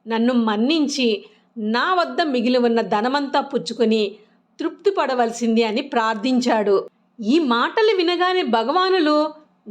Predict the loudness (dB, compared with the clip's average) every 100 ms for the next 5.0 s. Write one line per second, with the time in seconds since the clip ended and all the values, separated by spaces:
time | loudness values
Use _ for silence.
0 | -4 -4 0 0 2 0 -2 0 -2 0
1 | 0 0 -2 -2 0 0 2 0 0 -10
2 | _ _ _ -4 -2 0 -2 0 0 0
3 | 0 -4 -10 _ _ -4 -2 0 0 0
4 | 0 2 2 2 2 2 2 0 0